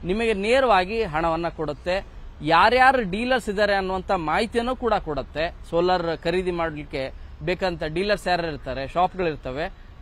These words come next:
ಅವುಗಳ ಮಾಹಿತಿಯನ್ನು ಕೂಡ ಕೊಡುತ್ತೆ. ನೀವು ಅಲ್ಲಿ ಹೋಗಿ ಪರ್ಚೇಸ್ ಅನ್ನ ಮಾಡ್ಬೇಕಾಗತ್ತೆ. So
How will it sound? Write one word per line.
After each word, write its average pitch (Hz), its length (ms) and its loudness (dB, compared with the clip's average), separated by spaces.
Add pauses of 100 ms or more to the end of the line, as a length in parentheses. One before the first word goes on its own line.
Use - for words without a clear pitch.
(140)
ಅವುಗಳ 180 280 4
ಮಾಹಿತಿಯನ್ನು 208 560 0
ಕೂಡ 185 160 -2
ಕೊಡುತ್ತೆ. 143 680 -8
ನೀವು 269 220 -2
ಅಲ್ಲಿ 180 200 2
ಹೋಗಿ 180 360 -2 (420)
ಪರ್ಚೇಸ್ 233 380 4
ಅನ್ನ 147 200 -2
ಮಾಡ್ಬೇಕಾಗತ್ತೆ. 131 800 -6
So - 280 -10